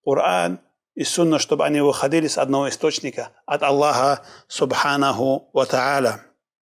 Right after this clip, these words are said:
И Аллах Субханаху ва Тааля не оставил свою книгу без разъяснения,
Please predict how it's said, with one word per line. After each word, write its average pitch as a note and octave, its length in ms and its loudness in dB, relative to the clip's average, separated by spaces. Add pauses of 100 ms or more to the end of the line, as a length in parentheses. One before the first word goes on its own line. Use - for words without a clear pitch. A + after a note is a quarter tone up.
(1200)
И F3+ 80 2
Аллах F#3+ 320 4
Субханаху G3 480 2
ва F3 80 4
Тааля F3+ 340 2
не D#3 140 0
оставил G#3 400 4
свою F3 280 2
книгу F3+ 600 0 (320)
без D#3 320 0
разъяснения, C#3 920 -2